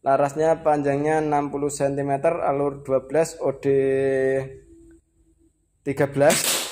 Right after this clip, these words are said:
Dan di sini sudah dilengkapi dengan dua cincin.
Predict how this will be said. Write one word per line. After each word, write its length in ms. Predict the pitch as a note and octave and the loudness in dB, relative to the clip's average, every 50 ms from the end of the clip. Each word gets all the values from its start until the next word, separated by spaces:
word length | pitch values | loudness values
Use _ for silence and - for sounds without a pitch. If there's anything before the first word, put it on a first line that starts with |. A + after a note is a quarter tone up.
| - - - - - - | -12 -16 -20 -18 -8 -4
Dan 320 | C3+ C3 C#3 C#3+ C#3 C#3 | -2 0 2 2 2 0
di 80 | C3 C3+ | 0 -2
sini 320 | C3 - D3 D3+ E3 D#3+ | -2 -2 -2 -2 -2 0
sudah 240 | D3 D3+ C#3+ D3+ C#3+ | -2 -2 0 0 0
dilengkapi 480 | C#3+ C#3+ C3 C3+ C3+ C#3 C3+ C3+ D3+ D3 | 0 0 -2 0 2 0 0 0 -2 -4
dengan 400 | - C3+ C#3 C#3 C#3 C#3 C#3 C3+ | -2 0 2 2 2 2 0 0
dua 240 | C#3 C3+ C#3 C3+ | 0 2 0 2
cincin. 400 | C3+ C#3 C3+ C#3 D#3 F3+ G3 A#3+ | 0 -2 -4 -2 0 0 -2 -2